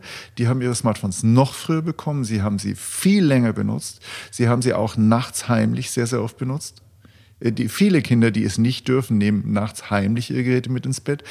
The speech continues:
weil die Eltern nicht jeden Abend auf jedes Gerät aufpassen. Und was sie dann immer machen, sie machen's leise, absolut still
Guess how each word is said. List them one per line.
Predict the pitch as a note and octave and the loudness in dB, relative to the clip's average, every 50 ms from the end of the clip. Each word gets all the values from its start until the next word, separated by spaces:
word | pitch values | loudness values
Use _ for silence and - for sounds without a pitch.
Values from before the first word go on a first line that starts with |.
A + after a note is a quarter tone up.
| - - - - | -16 -12 -6 -4
weil | G#2+ A2 | -2 -2
die | - A#2 G2+ | -2 0 0
Eltern | A2+ B2+ B2+ C#3+ C3 B2 | 0 0 2 2 2 0
nicht | C3+ - - | 0 -4 -4
jeden | G#2 G#2+ A2+ B2+ C#3 C3+ C3 C3 C3+ A#2+ | -2 2 4 6 6 6 4 2 0 -2
Abend | - A#2 B2+ C#3 D3 | -2 -2 -2 -2 0
auf | G2 G#2 G2+ | 0 0 0
jedes | G#2 G#2 A2 B2 B2+ C3 B2+ C#3+ C#3 - | 0 2 2 4 6 6 6 4 2 0
Gerät | - B2 A#2 A#2+ A#2 - | 0 0 2 2 2 0
aufpassen. | - G2 F#2+ - - B2+ B2 - E3 - - _ _ _ _ _ _ _ - - - - - - - | -2 -4 -4 -4 -6 -8 -8 -8 -10 -12 -14 _ _ _ _ _ _ _ -20 -20 -20 -20 -20 -10 -4
Und | - A#2+ | 0 2
was | A2 A#2+ A#2 - | 4 4 4 2
sie | C3+ | 2
dann | A2 A2+ A#2 C3 | 2 4 2 2
immer | - A#2 C3+ C3+ | 2 2 2 2
machen, | C3 C3+ C3+ B2 C#3+ | 2 2 0 0 0
sie | A#2+ G#2+ G2+ | 0 0 0
machen's | G2 F2+ E2+ F2 - - | 0 0 -2 -4 -6 -6
leise, | E2+ E2+ F2 F2 F2+ G2 A2+ B2 - - E3+ G3+ - _ _ - - _ _ _ _ | -4 -2 -2 -2 -2 -2 -2 -4 -4 -6 -6 -6 -8 _ _ -20 -20 _ _ _ _
absolut | - F3 F#3+ - - E3+ D#3 D3+ C#3+ - | 0 0 0 2 2 2 2 2 0 -2
still | - - G2+ G2 G2 B2 | -2 -2 -2 -2 -4 -6